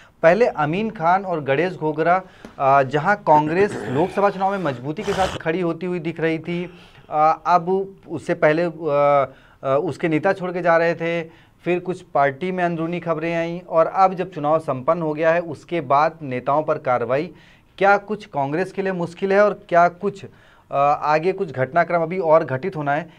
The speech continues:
इन सब बातों पर चर्चा करेंगे। हमारे साथ हमारे, अ, सहयोगी सर, अ,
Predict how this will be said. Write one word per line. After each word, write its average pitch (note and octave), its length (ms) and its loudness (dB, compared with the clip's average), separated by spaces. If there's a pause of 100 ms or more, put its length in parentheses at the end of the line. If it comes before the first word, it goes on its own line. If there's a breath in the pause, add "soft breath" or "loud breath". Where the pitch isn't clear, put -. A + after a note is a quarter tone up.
(120)
इन E3 100 -6
सब E3 160 -4
बातों D3 240 0
पर D#3+ 140 -4
चर्चा C#3 260 -4
करेंगे। E3 240 -2
हमारे C#3 280 -2
साथ D3+ 200 -2 (100)
हमारे, C3+ 380 0
अ, C3+ 40 -6 (340)
सहयोगी C#3 440 -4
सर, E3+ 140 -8
अ, E3 100 -6